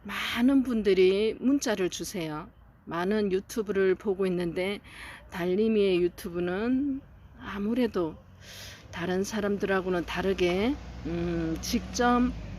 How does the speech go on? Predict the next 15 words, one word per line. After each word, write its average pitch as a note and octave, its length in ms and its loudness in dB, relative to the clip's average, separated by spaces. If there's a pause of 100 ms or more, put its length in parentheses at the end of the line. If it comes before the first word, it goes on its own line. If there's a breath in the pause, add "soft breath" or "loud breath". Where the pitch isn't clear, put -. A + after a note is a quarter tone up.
농사를 A3 520 2
짓고 E3 540 -2 (460)
또 G3 260 4
그 F#3+ 520 2
직접 F#3+ 400 -2
지은 A#3+ 300 2
사람이 G#3 840 -2 (760 loud breath)
판매도 C#4+ 540 4
하고 F#3+ 320 -4
하니까 F3+ 640 -4 (440 loud breath)
많은 F#3 440 -2
공부가 F3+ 480 -4
된다고 D#3+ 420 -4
하더라고요. F3+ 840 -10 (160)
여러분, G3+ 640 -6